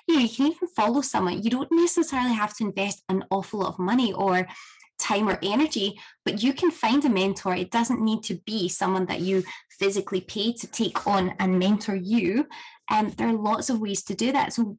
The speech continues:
work out who is aligned with you, who speaks to you, who actually makes you feel like, "Yep, <laughs> they're inspiring me. I, I feel like this person is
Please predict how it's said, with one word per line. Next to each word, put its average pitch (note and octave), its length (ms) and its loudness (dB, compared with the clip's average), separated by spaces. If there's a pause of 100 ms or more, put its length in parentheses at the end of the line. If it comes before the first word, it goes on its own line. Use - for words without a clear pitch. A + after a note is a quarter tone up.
(180)
work A#3+ 400 0
out D#4 220 2
who B3 260 2
is A#3+ 200 -2
aligned F#3+ 400 0
with F#3+ 240 -8
you, G#3 380 0 (340)
who C#4 100 4
speaks - 540 -2
to A#3 100 -2
you, F3+ 220 2
who A#3+ 220 0
actually A#3 500 0
makes F3+ 340 -2
you G3+ 60 -4
feel G3 260 -4
like, F3 240 -4 (400)
"Yep, D#4+ 220 2 (180)
<laughs> - 0 - (440)
they're A#3+ 260 2
inspiring B3 600 2
me. F3 240 2
I, A3+ 360 2
I G#3+ 180 0
feel - 260 -4
like B3+ 200 -2
this G3 140 -6
person F3+ 420 -2
is F#3+ 260 -2